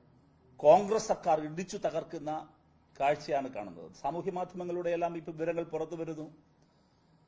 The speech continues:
ഇന്ത്യയിൽ ആദ്യമായി കേരളത്തിന്റെ ബഹുമാനപ്പെട്ട മുഖ്യമന്ത്രി ഇത് സംബന്ധിച്ച് പ്രതികരിക്കുന്നു. ഈ പ്രശ്നം കൂടുതൽ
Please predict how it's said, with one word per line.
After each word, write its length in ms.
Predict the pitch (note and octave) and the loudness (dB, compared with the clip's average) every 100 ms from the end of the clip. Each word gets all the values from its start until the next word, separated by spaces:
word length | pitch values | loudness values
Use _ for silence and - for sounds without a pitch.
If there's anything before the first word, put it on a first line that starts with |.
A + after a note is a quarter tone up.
| _ _ _ - | _ _ _ -8
ഇന്ത്യയിൽ 360 | C#3 E3 F#3 | -2 2 6
ആദ്യമായി 500 | E3+ E3+ F3 F3 C3 A2 - - - - _ _ _ - | 8 6 4 2 0 -6 -12 -20 -20 -20 _ _ _ -2
കേരളത്തിന്റെ 480 | C#3 E3 F3 E3+ E3 | 2 4 2 0 -4
ബഹുമാനപ്പെട്ട 600 | D3+ D3 D#3+ E3+ E3 D#3+ | -2 -2 0 0 -2 -6
മുഖ്യമന്ത്രി 760 | D3+ C#3 E3+ D#3 D3+ B2 F2+ - | -6 -8 -4 -2 -2 -4 -6 -16
ഇത് 160 | C3 D3 | -12 -8
സംബന്ധിച്ച് 400 | D3+ D#3 D3+ - | -6 -6 -8 -10
പ്രതികരിക്കുന്നു. 680 | - C3+ D#3 D#3 D#3+ D3+ D#3 - - _ _ _ _ _ _ _ _ _ - | -12 -8 -4 -4 -2 -4 -6 -12 -20 _ _ _ _ _ _ _ _ _ -14
ഈ 100 | D3 | -8
പ്രശ്നം 340 | D#3+ F#3 - F3 | -4 -2 -2 -6
കൂടുതൽ 520 | E3 D#3 E3 D#3+ B2 | -4 -2 0 0 -2